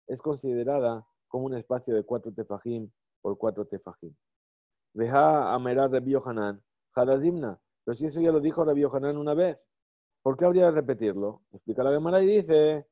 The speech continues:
Mahu de tema, Hanemile, Eja de Ach-, de Achebe, Hu Leyade. Rabbi Yohanan tuvo que enseñarnos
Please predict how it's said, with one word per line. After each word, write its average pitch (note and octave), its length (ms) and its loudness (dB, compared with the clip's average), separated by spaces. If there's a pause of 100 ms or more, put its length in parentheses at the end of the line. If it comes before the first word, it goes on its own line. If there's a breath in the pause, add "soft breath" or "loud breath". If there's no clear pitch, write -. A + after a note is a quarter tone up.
(320)
Mahu E3 320 2
de D3+ 140 6
tema, D3 600 2 (300)
Hanemile, D3+ 800 2
Eja C#3 640 4
de B2 200 2
Ach-, A#2+ 260 0 (120)
de A#2+ 220 -2
Achebe, A#2 1600 0 (920)
Hu E3 300 4
Leyade. A#2 460 0 (1300)
Rabbi G#2 140 -2
Yohanan B2+ 300 0
tuvo F3 180 6
que D#3+ 80 2
enseñarnos D3+ 760 -2